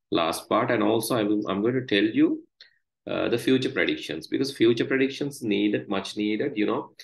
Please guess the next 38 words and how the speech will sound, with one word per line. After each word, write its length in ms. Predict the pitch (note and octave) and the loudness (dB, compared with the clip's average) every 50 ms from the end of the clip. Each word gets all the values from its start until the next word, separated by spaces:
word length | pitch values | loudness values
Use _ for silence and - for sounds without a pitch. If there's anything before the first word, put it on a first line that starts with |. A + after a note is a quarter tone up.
| - - _ _ _ | -20 -20 _ _ _
these 160 | G#2 G#2+ G2+ | -2 -2 -2
books 340 | E2+ F#2+ G2+ G2 - - - | 0 0 0 0 0 -4 -2
are 200 | B2+ B2 B2 B2 | 0 2 2 2
all, 400 | B2 B2 C3 C#3+ D3 D3 B2+ G#2 | 2 2 2 2 2 0 0 2
these 240 | G2+ D#3 - - - | 0 0 0 0 -4
are 100 | C#3 C#3 | -6 -4
printed, 440 | - G#2 G2+ G2+ G#2+ G#2+ C3 C3 B2 | 0 -2 0 0 0 -2 -4 -4 -2
uh, 420 | A2 G2+ G2+ G2+ G2+ F#2+ F#2+ F#2+ | -2 -2 -2 -2 -2 -4 -4 0
long 360 | F#2 G2 G2+ G#2+ G#2+ A2 G#2 | 2 2 2 2 2 0 -2
ago. 260 | G2 E2+ - - - - _ _ - | -4 -6 -8 -12 -14 -14 _ _ -12
So 220 | - - F2 E2+ | -4 -2 -2 0
the 240 | - F#2 F2+ F2 - _ _ _ _ _ _ - | 0 -2 -4 -4 -10 _ _ _ _ _ _ 0
facts 360 | G#2 G2+ G#2 G#2 - - - | 0 0 0 0 -6 -4 -2
in 160 | - B2 B2 | 0 2 2
the 100 | A#2+ A2+ | 2 2
book 360 | G2+ G#2 A#2+ - - - - - _ _ _ _ _ _ _ _ _ _ _ _ _ _ _ _ _ _ _ _ _ | 4 2 2 2 0 -6 -12 -20 _ _ _ _ _ _ _ _ _ _ _ _ _ _ _ _ _ _ _ _ _
is 220 | - A#2 B2 A#2 G#2+ | 0 2 2 4 4
not 360 | G2 G#2+ C3 - - - - - G#2 - | 4 4 4 2 -2 -8 -12 -16 -16 -6
timely. 680 | - G2 A2+ C3+ D3 B2 G#2 E2+ D#2 D2+ D2+ D#2 D#2 - | -2 0 2 4 4 2 2 2 2 0 0 -2 -2 -2
It 140 | - E2 D#2+ G2+ | -2 0 0 0
is 140 | G2 - - | 0 0 0
accurate 680 | - - - - D3 E3 F3+ F#3+ D#3 A2+ F2 G2+ A2+ - | 0 0 2 6 6 8 8 8 6 6 6 4 2 0
according 440 | A2+ - - A2+ A2+ A2 A#2 A#2 A#2 | -4 -2 0 0 2 2 0 -2 -2
to 60 | C3 | -6
the 420 | C3 B2+ G#2+ F#2 E2 D#2 C#2 B1+ - _ _ G2 | -4 -2 -2 -2 -2 -4 -8 -10 -14 _ _ 0
past, 560 | G#2+ A2+ G2 D#2+ E2 F2+ - - - - - _ _ _ _ _ _ _ | 2 4 4 4 2 0 0 -2 -4 -10 -16 _ _ _ _ _ _ _
but 200 | - - E2+ F2 | -2 -2 0 0
it 100 | F#2 E2+ | 2 0
is 120 | G2+ F2 F2 | 0 0 0
not 260 | G2 G2 G2+ - - | 0 -2 0 0 -2
accurate 500 | F#2+ F2 - G2+ G2+ G#2 G#2+ A#2+ D3 - | -2 -2 0 2 2 2 2 2 0 -2
according 440 | A2 - - G2+ G2+ G2+ G2+ G2 G2+ | -4 -4 -4 -2 -2 -2 -4 -4 -6
to 60 | G#2 | -6
the, 200 | - D#3 F#3 - _ _ _ _ _ _ _ - | -6 -6 -8 -8 _ _ _ _ _ _ _ -6
uh, 260 | - D#2+ D#2+ - - | -4 -4 -4 -4 0
present 460 | - G#2+ G#2+ - - A2 A#2+ B2+ B2+ | 0 0 0 0 0 0 0 0 0
and 180 | C3 A#2+ A#2+ B2 | 0 0 0 2
future. 400 | A2+ G2+ E2 - - - - | 4 4 4 4 0 -6 -10